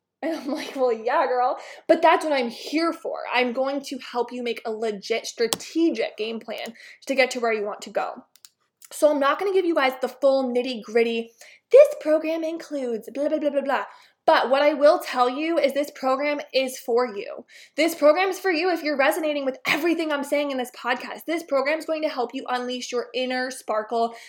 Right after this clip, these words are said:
The freaking theme of this program is a unicorn because I want you guys to seriously blossom and change throughout this program, find massive clarity within it, and take massive action with us along your side.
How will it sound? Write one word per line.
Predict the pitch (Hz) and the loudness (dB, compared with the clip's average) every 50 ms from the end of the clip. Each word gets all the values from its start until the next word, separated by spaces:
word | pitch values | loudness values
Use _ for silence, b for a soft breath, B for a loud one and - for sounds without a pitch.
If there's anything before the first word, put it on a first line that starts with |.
| B B - | B B 0
The | 285 | 0
freaking | 269 - 302 302 320 330 311 285 - | 2 2 -2 -4 -2 -4 -4 -4 -4
theme | 285 277 277 294 | -4 -2 0 0
of | 285 240 | 0 2
this | 285 277 - | 0 -2 -2
program | - - 220 226 233 254 254 254 | -4 -4 -4 -2 -2 -2 -2 -2
is | 254 240 | -4 -4
a | 254 | -4
unicorn | 247 220 214 220 233 226 226 - 226 214 214 | -6 -6 -8 -8 -8 -10 -8 -8 -8 -8 -8
because | 220 - 262 254 | -8 -6 -2 -2
I | 254 | -2
want | 247 233 233 233 214 | 0 0 -2 -4 -2
you | 254 | 2
guys | 262 285 285 277 | 2 2 2 2
to | - 302 | -4 -8
seriously | 285 - 277 269 262 - 285 269 | -8 -6 -6 -6 -6 -6 -6 -6
blossom | 220 226 233 233 240 233 - 254 254 | -2 -2 0 0 -2 -2 -6 -6 -6
and | 240 226 | -8 -8
change | - - 240 240 233 233 | -8 -8 -8 -8 -6 -6
throughout | - 240 220 - | -6 -6 -4 -4
this | 233 226 | -6 -6
program, | - - 233 220 226 226 226 220 B B B B B | -6 -6 -6 -4 -2 -4 -4 -6 B B B B B
find | - 285 269 269 254 233 220 226 | 2 2 2 2 2 -2 0 0
massive | 240 240 254 277 294 - 302 277 277 | 0 0 0 -2 0 0 0 0 -2
clarity | - - 254 233 226 240 254 269 262 | -4 -2 0 2 2 2 0 2 0
within | 254 240 254 247 247 | 0 0 0 -2 -4
it, | 254 - - | -4 -6 -6
and | 247 233 - _ _ | -8 -10 -10 _ _
take | - - 277 269 262 | -8 -8 -6 -6 -6
massive | 226 220 226 233 220 233 240 - - 240 226 - | -6 -4 -2 0 0 0 -2 -4 -4 -6 -4 -4
action | - 220 214 - - - 240 202 208 226 B B B B B - | -6 -6 -6 -6 -8 -8 -8 -8 -8 -12 B B B B B -6
with | 233 233 269 277 277 269 | 2 4 4 4 4 0
us | 233 226 | -2 -2
along | 254 240 226 214 214 208 208 | -4 -4 -4 -4 -6 -6 -8
your | 196 | -10
side. | 208 - - 196 196 180 214 | -10 -8 -6 -6 -6 -6 -8